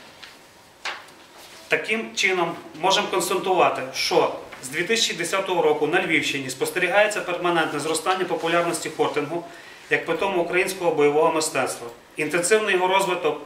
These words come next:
і непересічні спортивні здобутки хортингістів пояснюються, на наш погляд, кількома суттєвими моментами. По-перше, хортинг корелює з усіма вимогами сучасності та є представником нового напрямку комплексного змішаного єдиноборства,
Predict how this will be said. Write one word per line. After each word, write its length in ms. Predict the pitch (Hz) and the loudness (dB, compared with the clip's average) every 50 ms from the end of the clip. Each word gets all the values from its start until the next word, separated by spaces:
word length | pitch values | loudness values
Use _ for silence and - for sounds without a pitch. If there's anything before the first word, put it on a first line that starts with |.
| - - | -10 -6
і 80 | - 185 | -4 -2
непересічні 680 | 190 175 170 175 175 175 165 - 175 170 - 196 196 - | 0 0 2 4 2 2 2 0 -2 -4 -4 -4 -6 -6
спортивні 460 | - - 156 - - 180 175 170 156 | -6 -6 -4 -2 0 0 2 0 0
здобутки 460 | 151 151 156 160 180 185 185 175 147 | 0 -2 -2 0 0 -2 -2 -2 -4
хортингістів 680 | - 160 156 156 156 156 147 147 156 - - - 185 185 - - - - - - - - - - | -2 -2 -2 -2 -4 -4 -4 -4 -4 -4 -4 -6 -8 -8 -8 -14 -18 -18 -18 -18 -18 -18 -10 -2
пояснюються, 720 | - 160 170 165 165 165 - - 185 185 185 - 185 - | 2 4 6 6 6 4 2 -2 -2 -2 -2 -4 -4 -4
на 100 | - 147 | -4 -2
наш 180 | 156 170 165 - | 0 0 0 0
погляд, 340 | - 175 170 170 175 170 - | 2 0 0 0 0 -2 -2
кількома 520 | - 160 147 151 151 147 165 165 180 180 180 | -4 -8 -4 -2 0 2 2 2 2 2 0
суттєвими 560 | - - 147 - 165 160 160 156 156 160 156 151 143 - - 139 | -4 -6 -4 -2 -2 0 0 0 -2 -2 -2 -4 -6 -6 -4 0
моментами. 480 | 160 170 160 143 127 117 110 - 107 - - - - - - - - - - - - - - - - - - - - | 0 2 2 2 2 0 -2 -8 -12 -12 -14 -16 -18 -20 -20 -20 -20 -20 -20 -20 -20 -20 -20 -20 -20 -18 -18 -8 -2
По-перше, 420 | - 175 170 202 165 - - - 120 117 - - - | 0 2 4 6 4 4 2 -2 -6 -8 -10 -4 -2
хортинг 440 | 180 190 196 202 196 180 - - | 0 0 0 0 -2 -4 -4 -2
корелює 400 | 175 170 170 170 170 185 196 185 | 0 2 2 2 2 2 2 0
з 60 | 160 165 | 0 0
усіма 360 | 156 - 165 165 175 185 180 | -2 -2 0 2 2 2 2
вимогами 540 | - 180 175 170 170 170 165 165 160 156 151 - - - - - - | 2 0 -2 0 0 0 0 0 -2 -4 -4 -6 -12 -16 -18 -14 -10
сучасності 720 | - - 185 185 165 165 143 135 135 139 151 147 - - 180 | -6 -2 -2 2 4 4 4 4 2 -2 -6 -6 -6 -8 -6
та 180 | 165 - 165 | -4 0 0
є 160 | 160 160 190 190 | 2 2 0 0
представником 680 | 190 190 190 - 196 180 175 170 160 185 185 175 160 | -2 -2 -4 -2 -2 -2 -2 -2 0 0 0 0 2
нового 340 | 170 185 180 175 175 175 165 | 2 2 4 4 4 4 4
напрямку 500 | 156 156 156 156 165 170 165 - 185 180 | 4 2 2 0 0 -2 -2 -2 -4 -4
комплексного 640 | - - 170 170 165 - 185 - - 190 190 185 - | 0 2 2 2 2 0 -6 -8 -6 -4 -2 -2 -2
змішаного 440 | - 147 170 170 - 175 170 165 160 | -2 -2 -2 -2 0 0 0 0 0
єдиноборства, 720 | 160 156 156 160 160 156 143 135 127 - - - - | 0 0 0 0 -2 -2 -2 -2 -2 -2 -2 -6 -12